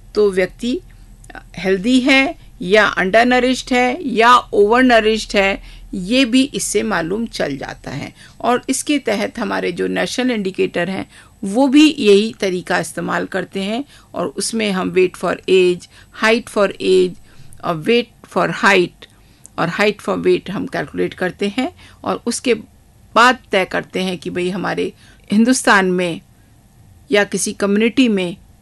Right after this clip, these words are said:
कितने लोग malnourished हैं, कितने underweight हैं, कितने wasted हैं, कितने stunting हैं, छोटे हैं, कितने, अ, malnourished हो गए, undernourished हो गए, इन सब से। फिर आगे मालूम चलता है कि उनके लिए क्या चीज़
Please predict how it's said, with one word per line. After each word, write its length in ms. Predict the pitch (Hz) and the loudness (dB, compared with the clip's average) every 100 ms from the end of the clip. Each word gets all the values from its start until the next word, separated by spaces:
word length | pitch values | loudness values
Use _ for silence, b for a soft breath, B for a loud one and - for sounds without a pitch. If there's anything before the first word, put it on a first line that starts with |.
| 180 | -4
कितने 340 | - - 269 | -2 2 2
लोग 240 | 214 196 | 2 0
malnourished 640 | 190 185 175 180 185 185 - | 0 -2 -2 -2 -4 -4 -4
हैं, 160 | 202 196 | -4 -4
कितने 360 | 202 - 202 | -8 -6 -6
underweight 600 | - 180 208 196 196 185 | -4 -2 -2 2 0 0
हैं, 160 | 190 185 | -6 -6
कितने 280 | - - 175 | -8 -6 -4
wasted 480 | 180 165 190 185 | -4 -4 -4 -4
हैं, 120 | 180 - | -4 -6
कितने 340 | - - - | -14 -14 -12
stunting 540 | - - 220 - 247 | -12 -10 -10 -8 -8
हैं, 140 | 277 - b b b b | -10 -12 b b b b
छोटे 300 | - 196 - | -4 -2 0
हैं, 280 | 190 185 180 | -2 -2 -4
कितने, 460 | - - 180 180 - b b b - - | -8 -10 -8 -6 -8 b b b -16 -6
अ, 220 | 175 175 - - 196 | -6 -6 -12 -10 0
malnourished 500 | 196 196 190 180 185 | 2 2 0 -2 -4
हो 100 | 170 | -2
गए, 220 | 180 175 | -2 -2
undernourished 680 | 175 185 202 185 175 165 170 | -2 0 0 0 -4 -6 -8
हो 100 | 160 | -8
गए, 140 | 180 | -8
इन 200 | - 214 | -6 -6
सब 180 | - - | -6 -8
से। 260 | - - - B B - - | -8 -12 -14 B B -20 -10
फिर 320 | - 370 381 - | 2 4 4 0
आगे 340 | - 190 180 196 | 0 0 0 -2
मालूम 400 | 185 170 175 165 | -2 -4 -6 -6
चलता 420 | - 214 214 269 | -4 -6 0 0
है 580 | 247 180 190 - - _ - | 2 -2 -6 -14 -20 _ -4
कि 220 | 254 - - | -2 -4 -2
उनके 400 | 247 240 277 269 | -2 0 0 0
लिए 340 | 233 254 254 | 0 0 0
क्या 500 | - - 254 269 269 | -4 -4 0 4 2
चीज़ 640 | 254 - 254 262 190 180 | 0 -4 0 2 0 -6